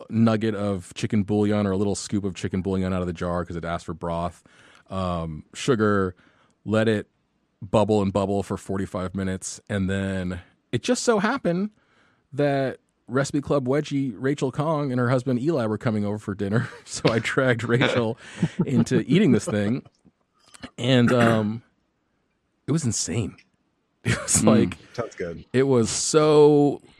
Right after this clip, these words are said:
Speaker 1: fragrant and spicy and a little, you know, and, and a little tart and super, super umami. The sugar really helps balance things out.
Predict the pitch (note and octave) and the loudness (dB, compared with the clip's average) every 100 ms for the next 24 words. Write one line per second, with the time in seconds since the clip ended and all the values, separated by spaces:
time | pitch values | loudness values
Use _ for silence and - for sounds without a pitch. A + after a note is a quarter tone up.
0 | - - - - D#3 D#3+ D3 D3 C#3+ - | -2 -2 -2 0 2 2 2 0 0 -2
1 | G2 F2+ - - C#3 C3 C3+ C3 B2+ A2 | -4 -4 -2 0 0 0 -2 0 2 0
2 | G#2+ G#2 A#2 C3+ C3 G#2+ A#2+ G#2 F2 G2 | -4 -4 2 4 4 0 -4 -4 -6 -6
3 | F#2 - G2+ F#2 A2 B2+ B2+ B2+ A#2+ A2+ | -6 -8 -10 -8 -2 0 2 2 0 -4
4 | - - D#3 C#3 - - - A#2 G#2+ G2+ | -2 2 4 2 -2 -12 -12 -10 -8 -8
5 | F#2 F2 E2+ - _ - - - F3+ D3+ | -8 -10 -12 -18 _ -10 -6 -2 -2 0
6 | D3 D#3 C#3+ B2+ B2 C3 B2+ B2+ B2 G#2 | 0 0 0 0 2 2 4 2 0 -2
7 | - D3 C#3+ B2+ B2+ B2+ A#2 B2 B2 - | -2 0 0 0 0 0 -2 -4 -6 -4
8 | A#2 A#2 - A#2+ A#2 A2+ A#2 | -2 -2 -2 -4 -2 0 -2